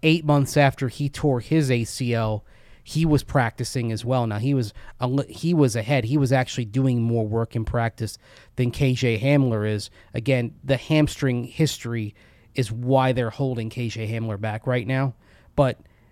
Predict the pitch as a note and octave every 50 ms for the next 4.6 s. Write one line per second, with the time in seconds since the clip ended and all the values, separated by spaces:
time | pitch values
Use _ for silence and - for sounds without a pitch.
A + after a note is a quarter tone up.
0 | - C3 A#2+ D3 D#3 F3+ F3+ E3+ D3+ D3+ D3+ - - - D3+ D3 - - C3 -
1 | - C#3+ C3 B2+ - - - - D3 C#3 A2+ - C#3+ C#3+ C#3 C3 - - D3 D3
2 | C#3+ - C#3 - - - C#3+ C3+ C3 B2 - - - C3+ C3 C3 C3 B2+ C3 C3
3 | B2+ A#2+ A2+ A2 - - - - _ - - - - E3+ D#3 C#3+ D3 D#3 D3 C#3
4 | C3 B2+ - - B2+ C#3+ C#3+ C#3 B2+ A#2+ -